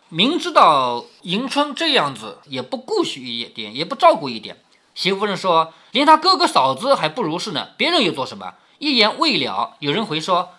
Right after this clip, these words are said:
：“连二奶奶来了。”王熙凤也到迎春这里来了。邢夫人听了，冷笑两声，命人出去说：“请他自去养病，我在这里不用他伺候。”什么意思啊？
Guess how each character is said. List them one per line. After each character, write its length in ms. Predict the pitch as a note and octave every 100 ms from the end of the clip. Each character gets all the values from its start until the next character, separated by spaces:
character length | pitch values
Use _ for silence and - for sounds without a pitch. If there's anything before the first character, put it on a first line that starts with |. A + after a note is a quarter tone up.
| _
：“连 180 | F#3+ D4
二 140 | E4+
奶 180 | A3+ A#2+
奶 120 | F3+
来 180 | G#3 G#2
了。” 160 | G#2 F#2 _ _
王 320 | D#3 F3 D4
熙 240 | D#4 F4+ F4
凤 240 | E4+ F#3
也 240 | C3+ C3 -
到 180 | B3+
迎 200 | D#3 A#2+
春 160 | C3 D3+
这 80 | C#3+
里 100 | A2
来 160 | F#2+
了。 140 | F#2+ F2+ _ _ _
邢 220 | - G#3+ D4
夫 100 | D#4+
人 140 | G#3+
听 140 | B3+
了， 220 | A#3+ C#3 - -
冷 320 | A#3+ E3 C3+
笑 220 | - D4
两 180 | E3+ B2+
声， 240 | D3+ D3 _ _
命 160 | B3+ A3
人 100 | G#3
出 120 | A#3
去 100 | F#3+
说 380 | G3+ G#3 G3+ - _ _ _ _ _
：“请 160 | C#4+
他 100 | D#4+
自 120 | E4 D#4
去 160 | C#4+
养 200 | A3 D#3+
病， 280 | C#4 B3 - _ _
我 180 | F3+ G3
在 80 | C#4+
这 80 | D4
里 140 | F3
不 140 | -
用 100 | E4
他 80 | A#3+
伺 180 | - B3
候。” 280 | D#3 G2+ _ _ _ _ _
什 160 | - D3+
么 60 |
意 80 | D#3+
思 140 | B2+ B2
啊？ 160 | G2+